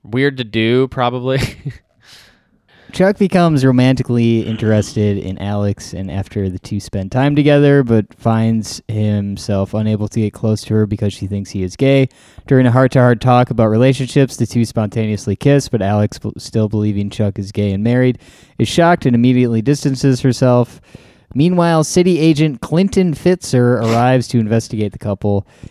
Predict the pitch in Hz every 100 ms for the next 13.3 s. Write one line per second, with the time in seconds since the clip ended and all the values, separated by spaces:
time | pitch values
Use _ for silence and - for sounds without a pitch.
0 | _ - 104 98 - - 113 110 110 107
1 | 104 - _ 101 101 98 98 98 95 -
2 | _ _ _ _ _ _ _ _ - 92
3 | 90 90 90 87 - _ _ _ _ _
4 | _ - 113 113 110 107 104 101 - 98
5 | 95 - 143 110 110 - - _ _ _
6 | _ _ - 110 180 127 - 139 117 95
7 | 113 101 131 107 - - - 120 123 120
8 | 123 135 123 131 127 117 110 123 120 117
9 | - - 139 - - - - 156 135 143
10 | 113 113 113 123 147 160 101 90 - 156
11 | 165 160 - - _ _ - - _ _
12 | _ - 165 208 131 107 107 98 98 107
13 | 98 87 98